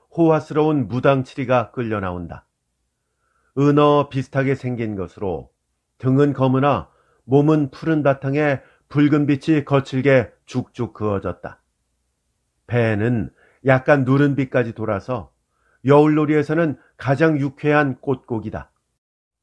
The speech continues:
가뭄때는 이보다 맑고 기름지기는 더한 갈배리, 날배리들이 물린다. 선비소에서부터 진소까지 오리도 못 되는 데를 내려가는 동안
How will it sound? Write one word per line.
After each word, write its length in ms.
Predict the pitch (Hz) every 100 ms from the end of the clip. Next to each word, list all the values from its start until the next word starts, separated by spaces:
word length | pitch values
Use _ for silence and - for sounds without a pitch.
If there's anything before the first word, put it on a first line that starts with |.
| _ _ _ _
가뭄때는 840 | - 127 131 135 127 104 127 127 98 _ _ _ _ _ _
이보다 420 | 139 143 156 156
맑고 800 | 135 135 139 - 151 147 127 101
기름지기는 680 | - 143 143 135 131 139 131
더한 460 | 123 127 147 139 - _ _
갈배리, 880 | 123 139 131 143 139 147 139 - -
날배리들이 960 | 123 131 127 131 127 123 117 117 95
물린다. 680 | _ 110 101 98 90 78 - _ _ _ _ _ _ _ _ _ _ _ _ _
선비소에서부터 1300 | - 156 151 151 135 143 135 127 127 - 143 131 - _ _
진소까지 840 | - 151 143 143 147 139 139 82 _ _ _
오리도 460 | 131 147 147 147 156
못 200 | 143 139
되는 260 | 147 143
데를 320 | 139 143 139
내려가는 540 | 127 120 117 104 98 87
동안 440 | 87 95 92 71